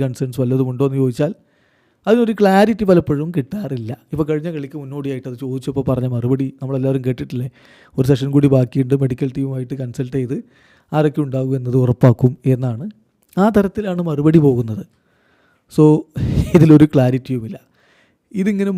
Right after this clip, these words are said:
മൂടി വെക്കുന്നത് കൊണ്ട് ടാക്റ്റിക്കലായിട്ട് എന്തെങ്കിലും ഗുണമുണ്ട് എന്ന് കരുതുന്നതിൽ ഒരർത്ഥവുമില്ല. അങ്ങനെയില്ല. കാരണം നമ്മളിപ്പോൾ, ആ, പെപ് ഗാർഡിയോളയുടെ പ്രസ് കോൺഫറൻസ്, കാർലോ അഞ്ചലോട്ടിയുടെ പ്രസ് കോൺഫറൻസ്,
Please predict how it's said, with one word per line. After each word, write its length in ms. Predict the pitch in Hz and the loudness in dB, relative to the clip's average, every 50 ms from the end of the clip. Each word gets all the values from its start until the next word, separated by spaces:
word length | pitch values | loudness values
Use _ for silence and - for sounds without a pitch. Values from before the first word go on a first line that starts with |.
| 170 160 | -2 0
മൂടി 280 | 160 170 185 208 208 233 220 208 | 2 2 4 4 4 4 4 2
വെക്കുന്നത് 440 | 190 - - - 180 175 180 170 180 170 | 2 0 -2 -6 -4 -2 -2 -2 0 -2
കൊണ്ട് 180 | 170 170 160 170 165 - - 190 | -2 -4 -4 -6 -6 -2 0 0
ടാക്റ്റിക്കലായിട്ട് 680 | 165 - 180 _ - - 233 - 233 220 214 - 214 196 | 0 -2 -4 _ -4 -4 0 2 2 2 2 0 -2 -6
എന്തെങ്കിലും 300 | 180 170 180 175 180 175 165 170 | -8 -8 -8 -8 -8 -8 -6 -6
ഗുണമുണ്ട് 420 | 160 160 165 160 151 147 151 165 - - - 147 147 143 | -4 -4 -4 -4 -4 -4 -6 -6 -6 -4 -2 -2 -2 -2
എന്ന് 140 | 147 147 147 - - | -2 -4 -6 -4 -4
കരുതുന്നതിൽ 420 | 135 127 127 135 135 139 139 139 139 | -4 -2 -2 -4 -4 0 2 4 4
ഒരർത്ഥവുമില്ല. 720 | 135 156 170 175 - - - - - 151 139 123 117 - - - _ _ _ _ _ _ _ _ _ _ _ _ _ _ _ _ - - | 6 6 6 6 4 0 -2 0 0 0 0 0 -4 -10 -14 -18 _ _ _ _ _ _ _ _ _ _ _ _ _ _ _ _ 0 4
അങ്ങനെയില്ല. 360 | 196 226 233 233 208 208 208 - - _ _ _ _ _ _ _ _ _ _ _ _ - | 6 8 8 8 8 6 2 0 -2 _ _ _ _ _ _ _ _ _ _ _ _ -6
കാരണം 220 | - 139 135 151 147 127 | -4 -4 -4 -4 -6 -8
നമ്മളിപ്പോൾ, 480 | 117 120 139 165 170 160 160 165 156 151 156 156 _ _ _ _ _ _ _ - 143 | -6 -4 -2 -2 -2 -2 -2 -2 -2 -2 -4 -8 _ _ _ _ _ _ _ -4 -2
ആ, 20 | 135 131 127 120 120 120 120 117 - - - | -2 -2 0 -2 -2 -4 -4 -4 -6 -4 0
പെപ് 180 | - 151 - 156 | -2 0 2 4
ഗാർഡിയോളയുടെ 680 | 147 151 151 151 147 151 143 139 139 135 135 131 123 135 131 | 6 6 6 4 2 0 2 2 2 2 0 0 -2 -4 -4
പ്രസ് 200 | 131 123 - - - | -6 -8 -6 -4 -4
കോൺഫറൻസ്, 520 | 135 135 123 - 131 131 123 113 - 131 131 - _ _ _ - | -4 -4 -4 -4 -6 -6 -6 -6 -8 -8 -10 -10 _ _ _ -2
കാർലോ 280 | 135 143 147 156 170 175 170 | 0 2 2 4 4 4 4
അഞ്ചലോട്ടിയുടെ 540 | 160 143 143 147 147 127 - 147 143 135 135 - | 2 0 -2 -2 -4 -4 -2 -4 -2 -2 -2 -4
പ്രസ് 200 | - 123 - - 131 | -6 -8 -8 -6 -8
കോൺഫറൻസ്, 560 | 131 127 120 - 123 127 127 123 - - 131 | -8 -6 -8 -10 -10 -10 -10 -10 -10 -10 -12